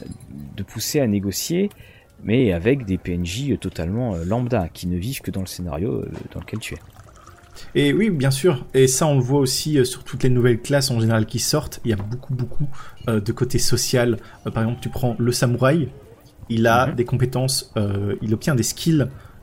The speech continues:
Speaker 2: euh, dont c'est, c'est les caractéristiques, euh, sur le charisme. Et pourtant, c'est un fighter. Alors que,
Speaker 1: Oui.
Speaker 2: à la base, le fighter, tu lui demandes taper, taper, taper, gros dégâts.
Speaker 1: Oui, c'est ça. Et puis, t'as aussi un, un autre point, parce que,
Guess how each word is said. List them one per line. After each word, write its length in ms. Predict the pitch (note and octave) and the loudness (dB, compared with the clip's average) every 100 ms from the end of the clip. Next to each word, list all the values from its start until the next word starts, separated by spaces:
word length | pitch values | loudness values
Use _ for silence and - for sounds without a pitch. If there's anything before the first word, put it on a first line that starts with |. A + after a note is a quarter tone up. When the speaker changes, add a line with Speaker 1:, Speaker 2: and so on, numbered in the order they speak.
| - | -6
Speaker 2:
euh, 280 | G#2 G2+ G2+ G2 | -4 -2 -4 -6
dont 240 | G#2 G#2 | -4 -4
c'est, 400 | - A2 G#2+ - | -2 -2 0 -2
c'est 140 | - - | -8 -10
les 240 | G2+ A2 | -8 -6
caractéristiques, 840 | - G2+ - A2 A2 - C3+ - G#2+ | -4 -6 -4 -2 -2 -4 -8 -4 -4
euh, 200 | G2+ - - - | -2 -6 -12 -12
sur 160 | - | -8
le 60 | A2 | -4
charisme. 420 | A#2+ D#3 E3+ G#2+ - - - - | 2 4 6 4 -2 -14 -18 -8
Et 40 | |
pourtant, 320 | B2+ G#3+ F3 E3+ | -6 -2 0 2
c'est 180 | - | 2
un 60 | F#2+ | 0
fighter. 360 | - B2+ B2+ G2 - - - | 2 2 2 0 -4 -12 -4
Alors 220 | G#2+ - | -4 2
que, 80 | E3+ | 2
Speaker 1:
Oui. 80 | |
Speaker 2:
à 60 | D3 | 4
la 80 | G2+ | 4
base, 240 | C#3 C3 | 4 4
le 60 | G#2 | 2
fighter, 320 | G#2+ E3 D#3+ | 0 2 0
tu 120 | C3 A2 | 2 0
lui 80 | |
demandes 360 | G2+ D3+ A2+ F2 - - - - - - | 2 2 2 0 0 2 4 2 -2 -2
taper, 220 | C3+ C#3+ | 2 4
taper, 240 | C#3 C3+ | 4 2
taper, 380 | B2+ C#3 E3+ F3 - | 2 4 4 4 -2
gros 180 | A#2 C#3 | 2 6
dégâts. 300 | C3+ A2 G#2 - - - - - | 8 6 4 -2 -18 -20 -18 -2
Speaker 1:
Oui, 160 | C#3 - | -2 -2
c'est 140 | - | -6
ça. 260 | C#3 A3 - | 0 2 2
Et 40 | |
puis, 120 | - - | -4 0
t'as 140 | C#3 | 0
aussi 180 | B2 F#3 | 2 -2
un, 80 | - | -2
un 120 | B2+ C3+ | -2 -2
autre 120 | B2+ | -4
point, 200 | - A3 - - | -2 -2 -2 -14
parce 120 | - | -6
que, 640 | A#2 A2 G#2+ - - - | -2 0 0 -4 -6 -8